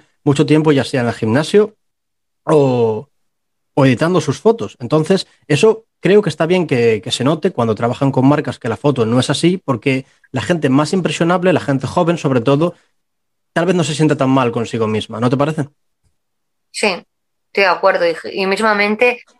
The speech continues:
Speaker 2: eh, ya no gente, lo que tú dices, pues con buenos cuerpos, gente retocada, sino, por ejemplo, situaciones que no son reales. O sea, gente que decir, "Es que esta cintura no es real", o "Esta persona se ha dado a luz, no puede estar así al día siguiente",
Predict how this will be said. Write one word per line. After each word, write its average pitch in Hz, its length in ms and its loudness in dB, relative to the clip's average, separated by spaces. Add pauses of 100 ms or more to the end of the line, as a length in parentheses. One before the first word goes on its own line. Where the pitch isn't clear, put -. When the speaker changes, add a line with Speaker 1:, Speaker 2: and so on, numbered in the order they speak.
(560)
Speaker 2:
eh, 208 400 2
ya 214 140 0
no 220 880 2
gente, 220 420 0
lo 196 100 2
que 196 100 -6
tú 202 60 -2
dices, 202 540 0
pues 180 200 0
con 185 200 -4
buenos 196 320 -2
cuerpos, 214 840 2 (120)
gente 208 260 -2
retocada, 196 600 -2 (340)
sino, 208 260 0
por 202 140 2
ejemplo, 214 320 -2
situaciones 202 580 -2
que 196 120 -6
no 190 120 -2
son 262 180 -2
reales. 185 540 -2 (400)
O - 60 -14
sea, 190 180 0
gente 214 400 0
que 226 140 0
decir, 196 240 0
"Es 185 120 -2
que 240 100 -4
esta 240 200 -2
cintura 214 320 -2
no 240 100 0
es 196 60 0
real", 202 320 0 (220)
o 185 180 4
"Esta 208 240 0
persona 208 280 0
se 180 100 -4
ha 175 60 2
dado 180 140 2
a 190 60 4
luz, 240 200 -2
no 233 240 0
puede 196 240 2
estar 180 240 -2
así 175 200 -2
al 170 120 0
día 170 120 2
siguiente", 175 500 -4